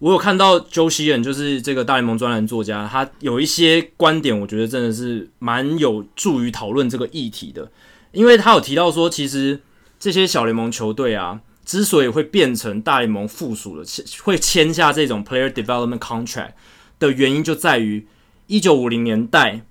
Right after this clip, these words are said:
电视开始普及之后，大家开始透过电视去转-，收看大联盟的球赛，很多地方的社区他就开始不去看这一些乙级联盟、丙级联盟的比赛，不去现场看，他就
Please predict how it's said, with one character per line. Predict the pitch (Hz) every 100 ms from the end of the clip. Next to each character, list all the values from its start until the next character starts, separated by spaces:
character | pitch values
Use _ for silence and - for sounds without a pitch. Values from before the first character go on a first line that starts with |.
| _ -
电 | 214 151
视 | 160 160 131
开 | 110 139
始 | 139
普 | - 107
及 | 95 104
之 | 104 110
后， | 131 98 - _ _ _
大 | 175
家 | 170
开 | 175
始 | 151 113 107 _
透 | 160 147
过 | 156
电 | 151 151 127
视 | 143
去 | 123 143
转-， | 127 98 - -
收 | - 143
看 | 147 139
大 | 131
联 | 110
盟 | 92
的 | 98
球 | - 78
赛， | 117 98
很 | 139 135
多 | 170 185
地 | - 160
方 | 127 143 143
的 | 131 101 -
社 | - - 151
区 | 123 123 117 113 _ _
他 | -
就 | 190
开 | 190 202
始 | 143
不 | 110 120
去 | 156
看 | - 160 127
这 | 135
一 | 131
些 | 120 127 113 _ -
乙 | 127
级 | 113 123
联 | 135 139
盟、 | 127 113 123
丙 | 110
级 | 104 107
联 | 110
盟 | 107
的 | 107
比 | 98
赛， | 73 104 85 76
不 | -
去 | 120
现 | 147 139
场 | 95
看， | 95 156
他 |
就 | 254